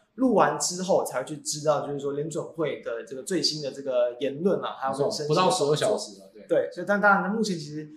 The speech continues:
Speaker 1: 升息的这个码数其实好像没有什么太大意外，就是这个一码，但是就是对，可能对后面的一些步调其实还是要去观察。那当然我觉得，所以说现阶段我们再去预测行情，其实可能短线都还是会有就是一些比较大幅度的这个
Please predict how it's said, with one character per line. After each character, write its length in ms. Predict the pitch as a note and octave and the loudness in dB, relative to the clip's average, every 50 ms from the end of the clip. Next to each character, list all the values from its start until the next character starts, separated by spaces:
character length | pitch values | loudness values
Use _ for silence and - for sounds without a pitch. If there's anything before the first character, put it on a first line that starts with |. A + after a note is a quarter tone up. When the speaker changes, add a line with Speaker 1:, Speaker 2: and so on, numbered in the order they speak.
| - _ - | -20 _ -10
Speaker 1:
升 180 | - G3+ G3+ | -4 -2 0
息 140 | F#3+ - E3 | 0 0 0
的 100 | D3+ C#3+ | 0 0
这 60 | C#3+ | 0
个 80 | E3+ E3 | 0 0
码 200 | D#3 C#3 G#2+ B2+ | 2 0 0 0
数 120 | C#3+ D#3+ | -4 -8
其 220 | C#3+ - C3+ C3+ C3+ | -10 -10 -8 -8 -6
实 80 | C3 | -4
好 100 | C#3 B2 | -4 -4
像 140 | B2+ D#3+ D#3+ | -4 -4 -4
没 80 | D#3+ E3 | -4 -2
有 80 | D#3+ | -4
什 80 | D3 C#3 | -4 -6
么 80 | C3 - | -8 -8
太 140 | C#3+ D3+ D3 | -6 -4 -2
大 140 | D3 C#3+ C3+ | 0 0 0
意 100 | C3+ C#3 | 0 0
外， 100 | C3+ B2+ | -2 -2
就 100 | C3+ C#3 | -2 -6
是 180 | C3 C3+ C#3 | -10 -10 -10
这 120 | C3 - C#3 | -10 -8 -8
个 60 | C3+ - | -8 -6
一 140 | G#3+ F3 C3 | -4 -6 -4
码， 280 | B2 A2+ A2+ - - - | -4 -6 -8 -8 -8 -6
但 100 | E3+ D#3+ | -6 -6
是 100 | D3+ D3+ | -6 -6
就 120 | C#3+ D#3+ | -6 -8
是 60 | D#3+ | -6
对， 220 | D#3 - D#3+ D3+ D3 | -4 -4 -4 -4 -4
可 120 | - C#3+ | -6 -10
能 120 | B2 A#2+ B2+ | -10 -10 -4
对 260 | E3 E3+ D3+ C3 - - - _ _ _ | -2 -2 -2 -2 -4 -8 -16 _ _ _
后 160 | - B3+ B3 | 6 8 8
面 180 | G#3 F#3 F3+ D#3+ | 8 8 6 4
的 100 | D#3 C#3+ | 0 -2
一 40 | - | -2
些 100 | D#3 D#3+ | -4 -6
步 200 | - F3 D#3 C#3 | -6 -6 -4 -2
调 240 | - - - - - | 2 2 2 2 0
其 140 | - B2 B2+ | -4 -8 -10
实 60 | B2 | -6
还 120 | B2 B2+ | -6 -4
是 120 | C3 - D3+ | -2 0 0
要 80 | C#3+ | 0
去 160 | C#3+ C#3+ D3 C#3 | 0 -2 -8 -8
观 320 | - - D#3 C#3 - - | -4 -2 -2 -2 -2 -4
察。 380 | - - - - - - - - _ - | -10 -12 -12 -10 -12 -12 -12 -16 _ -14
那 80 | D3+ | -6
当 120 | D3 E3 D3+ | 0 2 2
然 180 | C#3+ C3+ - - - - - - - _ _ | 2 2 -2 -6 -12 -20 -20 -20 -20 _ _
我 160 | D#3+ D#3+ D3 | -2 0 0
觉 120 | C#3+ D#3 D#3 | 2 2 2
得， 100 | E3 E3+ | 2 2
所 120 | D#3+ F#3+ | 2 2
以 40 | F3+ | 0
说 340 | E3 F#3 F#3 F3+ F#3 F#3 - - - _ _ | 2 0 0 0 -2 -4 -8 -16 -20 _ _
现 180 | - - C#4+ B3 | -6 -2 0 2
阶 80 | A#3 | 4
段 260 | A3 A3+ G3+ - D3 | 6 6 6 4 4
我 60 | C#3+ C3+ | 2 -2
们 120 | C3+ - | -4 -2
再 140 | G3 G3 F3 | 0 0 0
去 220 | - F3 F3+ E3+ | 0 -2 -4 -4
预 100 | F#3+ G3 | -2 -2
测 140 | F3+ F#3 F#3+ | 0 0 0
行 220 | D#3 C3+ - C3+ | 0 0 -2 -4
情， 240 | C3+ - - B2+ F#2+ - | -8 -10 -10 -12 -14 -14
其 120 | - D3 D3+ | -12 -10 -8
实 60 | D3 | -6
可 60 | D#3+ | -6
能 80 | C#3+ C#3+ | -4 0
短 180 | D#3 C#3+ B2 - | 0 0 0 0
线 200 | - E3+ C#3+ - | -4 -6 -4 -2
都 60 | F3 | 0
还 120 | D#3 D#3+ | 2 2
是 100 | E3 E3+ | 2 2
会 140 | F3 G3 F3+ | 2 4 6
有 140 | D#3 C3+ B2 | 6 6 4
就 100 | - - | 2 -2
是 180 | D3 D3+ D#3 D3 | -6 -8 -8 -8
一 60 | C#3+ | -6
些 200 | - - D#3 C#3+ | -6 -4 -4 -4
比 60 | - | -6
较 200 | - D3 C#3+ - | -4 -4 -2 0
大 340 | - F#3 D#3 D3 - - - | 2 4 4 2 2 -2 -6
幅 80 | D#3 | -6
度 100 | D#3 C#3+ | -4 -4
的 40 | C3 | -4
这 80 | - - | -4 -6
个 80 | C#3+ | -8